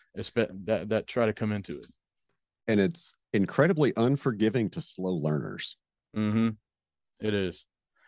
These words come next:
Speaker 1: And I mean, and, and I think that the main factor is, is when, when someone tries to get into the cattle business, you have to love it and you have to have a passion for it, because if you don't, you won't last. I
Speaker 2: I
Speaker 1: mean
Speaker 2: agree. And, and I think that there's different,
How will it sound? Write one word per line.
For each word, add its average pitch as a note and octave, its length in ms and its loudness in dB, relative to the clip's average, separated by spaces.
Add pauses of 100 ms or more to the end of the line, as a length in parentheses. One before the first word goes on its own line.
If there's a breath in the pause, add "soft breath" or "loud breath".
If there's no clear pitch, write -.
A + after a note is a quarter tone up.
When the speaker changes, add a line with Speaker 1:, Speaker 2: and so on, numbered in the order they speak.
(200 soft breath)
Speaker 1:
And C#3+ 100 4
I D3+ 40 6
mean, D#3 200 6
and, D#3 220 2
and D#3+ 160 2
I D#3+ 100 6
think F#3 260 -4
that B2 260 2
the B2 100 2
main A#2+ 360 4
factor A#2+ 460 -2
is, A2+ 180 -2
is A2 120 -8
when, G#2 240 -2
when G#2 240 -4
someone B2+ 280 -2
tries A#2 260 0
to G#2 40 -10
get A2 100 -2
into F#2+ 120 -6
the F#2 80 -10
cattle G#2 300 0
business, F2+ 340 -8 (380 soft breath)
you - 140 -2
have C#3 220 2
to G#2+ 80 -2
love G2 320 0
it A#2 100 -2
and G#2 100 -6
you G#2 80 -2
have G#2+ 120 -4
to G#2 80 -4
have F#2+ 60 -8
a - 140 -18
passion F#2+ 400 -4
for C#2+ 180 -12
it, - 60 -20 (760)
because F#2+ 300 -4
if G#2 140 -6
you B2+ 80 2
don't, A#2 320 4
you A#2 100 0
won't B2+ 180 -4
last. B2 460 -2 (1080)
I A3+ 100 4
Speaker 2:
I - 20 6
Speaker 1:
mean D4 80 6
Speaker 2:
agree. D#3 300 4 (1080)
And, A3 180 2
and G#3+ 120 4
I F#3+ 80 6
think F#3 240 0
that E3 140 -2
there's C#3 200 0
different, E3+ 580 2